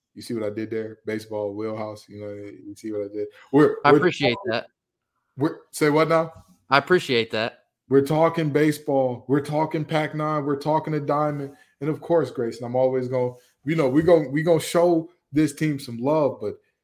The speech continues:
Speaker 1: after an undefeated, what was it, nine and oh, ten and oh start? We've, uh,
Speaker 2: Thirteen and oh through non-con.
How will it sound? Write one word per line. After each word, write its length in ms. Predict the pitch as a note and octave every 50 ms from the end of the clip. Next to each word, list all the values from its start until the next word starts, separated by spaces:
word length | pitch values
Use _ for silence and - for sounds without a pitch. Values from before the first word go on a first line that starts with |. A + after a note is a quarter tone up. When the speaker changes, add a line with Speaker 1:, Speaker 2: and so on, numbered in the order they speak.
| _ _ _ _ -
Speaker 1:
after 460 | A#2+ C#3+ D3+ D3+ - - - B2 A2
an 140 | G#2 G2+ G2 -
undefeated, 640 | A#2+ C3 D3 D3+ C3+ A#2+ B2 - C#3+ D3 D3 C3 -
what 180 | A2+ C3 C#3+ C3+
was 120 | B2 G#2+
it, 140 | G2+ F#2+ - _ _ _
nine 360 | A#2 A2+ A2+ B2 C#3 D3+ D#3
and 120 | E3 D#3+ D#3+
oh, 240 | E3 E3 E3+ E3+
ten 240 | D#3+ - - D3 D#3
and 120 | E3 E3 E3
oh 140 | E3+ E3+
start? 460 | D#3+ - - - E3 E3 F3 F3 E3 E3+ - _ _ _ _ _ _ -
We've, 320 | A#2 C3 C3+ C3 B2+ - -
uh, 140 | F#3 F#3+ -
Speaker 2:
Thirteen 300 | D3+ - F#3+ F3+ E3+ D#3+
and 120 | D3 C#3+
oh 200 | C3 B2 A#2+ A#2+
through 180 | A2+ - C#3 B2+
non-con. 580 | B2+ B2 A#2 A#2 A2 - A2 G#2+ G#2 G2+ G#2